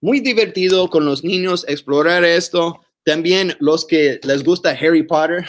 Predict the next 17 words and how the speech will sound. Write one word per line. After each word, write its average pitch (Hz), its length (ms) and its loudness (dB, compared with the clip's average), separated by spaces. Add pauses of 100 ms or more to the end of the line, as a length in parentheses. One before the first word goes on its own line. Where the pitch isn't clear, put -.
(120)
<laughs> - 300 -16
por 151 100 -4
ejemplo, 147 380 -6 (300)
ah, 127 140 0
la 123 140 -2
mágica, 156 640 -2
¿no? 156 220 -4 (400)
A 131 100 0
veces 160 380 2
lo 147 160 0
que 143 140 -2
hago 151 340 0
es, 147 280 -4
eh, 131 360 -2
poner 139 380 -4
el, 123 340 -2
eh, 117 320 -2